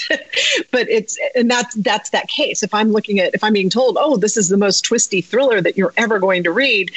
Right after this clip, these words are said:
when I look at the title of the book, it's like, "Oh, come on." No, <laughs> you know, it's,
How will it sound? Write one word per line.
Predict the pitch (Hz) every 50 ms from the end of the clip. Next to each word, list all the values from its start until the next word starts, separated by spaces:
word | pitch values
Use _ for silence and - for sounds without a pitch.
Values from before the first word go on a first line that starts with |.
| - - - - - - _ _ _ -
when | 277 226 254 233
I | 214 196
look | 196 196 214 208 -
at | 214
the | - -
title | - - 226 214 196 180 180
of | 175
the | 160 170
book, | 165 226 262 233 -
it's | 196 -
like, | - - - -
"Oh, | 208 220 202 160 - - - - -
come | - - 247
on." | - - - - - - 240 220 - _ _
No, | - 302 349 285 175 - - 190 190 - - 285 262 - -
<laughs> | - - - - -
you | 285 277 - 220 202
know, | 170 160 165 170 _ _ -
it's, | 208 196 185 - - - -